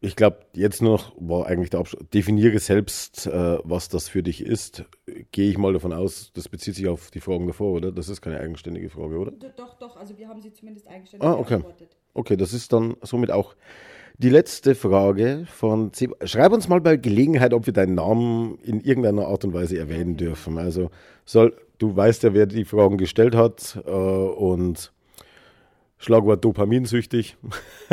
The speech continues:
Speaker 1: <laughs> wie er es mal nannte. Übrigens eine coole Doku auf Arte dabei.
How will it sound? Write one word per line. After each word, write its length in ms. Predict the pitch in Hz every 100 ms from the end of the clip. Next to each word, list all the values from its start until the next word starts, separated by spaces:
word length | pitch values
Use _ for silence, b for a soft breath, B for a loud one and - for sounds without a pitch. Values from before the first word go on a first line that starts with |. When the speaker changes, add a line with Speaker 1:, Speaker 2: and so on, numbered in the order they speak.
| -
Speaker 1:
<laughs> 720 | - 175 - - - 196 - -
wie 140 | 131
er 80 | -
es 160 | 107
mal 200 | 107 101
nannte. 420 | 107 104 107 107 101 B B
Übrigens 320 | - 120 95
eine 80 | 92
coole 240 | - 101
Doku 300 | 90 95 -
auf 140 | 82 -
Arte 200 | 82 78
dabei. 240 | 71 71